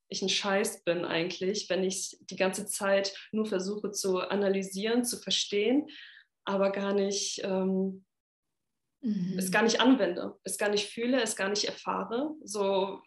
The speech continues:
Speaker 1: macht mich vielleicht zu einer guten Lehrerin, aber für mich selber, ähm, habe ich mich jetzt, äh,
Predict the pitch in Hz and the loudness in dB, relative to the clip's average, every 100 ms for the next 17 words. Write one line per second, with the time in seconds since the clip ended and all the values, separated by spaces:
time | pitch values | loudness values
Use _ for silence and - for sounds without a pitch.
0 | - 220 - 226 - 214 214 - 220 208 | -2 -2 0 -2 2 2 2 0 0 0
1 | 208 - 208 202 220 240 247 208 202 202 | 0 -2 4 4 4 2 2 2 0 -2
2 | 202 202 190 202 214 240 247 - - _ | -4 0 2 4 4 0 -2 -8 -20 _
3 | - 226 226 226 226 240 240 233 247 233 | -2 0 0 -2 0 2 2 2 2 2
4 | - - - 226 226 | 0 -2 -2 0 0